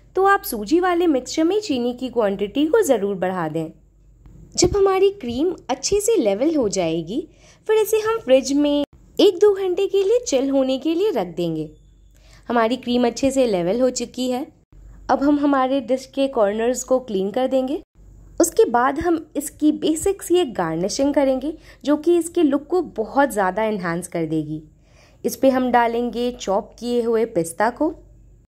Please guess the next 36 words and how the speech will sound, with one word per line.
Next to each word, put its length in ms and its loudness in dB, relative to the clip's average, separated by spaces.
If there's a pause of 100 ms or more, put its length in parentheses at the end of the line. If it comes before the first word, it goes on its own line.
(200)
और 100 4
साथ 340 0
ही 100 4
हम 200 0
डालेंगे 520 0
इस 200 -4
पे 180 -4
ड्राई 340 -2
रोज 260 -4
पेटल्स। 540 -6 (920)
सिंपल 500 4
होने 280 2
के 160 2
बावजूद 720 -2
देखने 420 0
में 140 2
ये 160 2
रेसिपी 440 -2 (160)
बहुत 380 -2
ज़्यादा 320 -2
सुंदर 300 -2
लगती 380 -6
है। 120 -4 (1300)
गार्निश 400 2
कंप्लीट 440 -2
होने 240 2
के 160 0
बाद 280 -2 (460)
इसे 240 0
हम 220 0 (120)
एक 180 2
से 140 0
दो 180 0
घंटे 340 -2
के 180 -2
लिए 220 -2